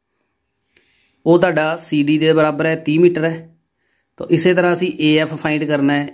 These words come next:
ਏ ਐਫ ਕਿੱਦਾਂ ਫਾਈਂਡ ਕਰਾਂਗੇ? ਏ ਬੀ ਦੇ ਵਿੱਚੋਂ ਬੀ ਐਫ ਕੱਢ ਦਾਂਗੇ, ਸੱਠ ਆ ਗਿਆ। ਇਸੇ ਤਰ੍ਹਾਂ ਜਿਹੜਾ ਡੀ ਈ ਹੈ, ਇਹ ਜਿਹੜੀ ਉੱਪਰ ਨੂੰ ਲਾਈਨ ਹੈ, ਡੀ ਈ ਹੈ, ਡੀ ਈ ਸਾਡੀ ਕਿੰਨੀ ਹੈ? ਸੌ ਮੀਟਰ, ਠੀਕ ਹੈ ਨਾ। ਤੇ ਜਿਹੜਾ ਬੀ ਸੀ ਅਸੀਂ ਇੱਥੋਂ ਕੱਢ ਲਿਆ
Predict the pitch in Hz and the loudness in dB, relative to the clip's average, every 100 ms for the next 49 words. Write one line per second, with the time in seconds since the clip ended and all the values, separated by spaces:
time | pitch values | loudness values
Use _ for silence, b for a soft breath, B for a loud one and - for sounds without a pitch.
0 | - 143 151 151 156 156 160 156 147 156 | -4 0 0 -2 -4 -2 0 0 0 0
1 | 160 160 160 b b b b _ - 151 | 0 -2 -6 b b b b _ -2 0
2 | 147 170 170 156 139 165 147 135 135 135 | 2 2 2 2 0 2 4 4 2 0
3 | 147 160 160 151 - _ - - 151 180 | -2 0 -2 -4 -10 _ -12 -6 -4 -2
4 | 175 175 180 - _ _ _ _ _ _ | -2 -2 -4 -14 _ _ _ _ _ _
5 | _ _ _ _ _ - 160 190 190 190 | _ _ _ _ _ -4 -2 0 2 0
6 | 185 185 147 160 165 180 151 120 - - | 0 0 0 -2 -2 0 0 0 -8 -20
7 | _ _ _ _ _ _ 147 160 160 160 | _ _ _ _ _ _ 0 2 4 2
8 | 165 151 160 156 143 147 151 135 135 143 | 0 2 2 2 0 0 2 2 2 2
9 | 156 135 - _ _ _ _ _ _ _ | 2 0 -4 _ _ _ _ _ _ _
10 | 131 139 165 170 175 156 147 160 165 170 | 2 2 4 2 2 -2 -2 2 2 2
11 | 170 127 123 123 135 131 - _ _ _ | 0 0 0 0 -2 -4 -10 _ _ _
12 | _ _ - 143 165 185 175 b b b | _ _ -4 0 0 -2 -6 b b b
13 | b - 156 175 156 143 139 175 175 180 | b 0 2 2 0 -2 0 0 2 0
14 | 175 175 165 175 180 | 0 0 2 2 0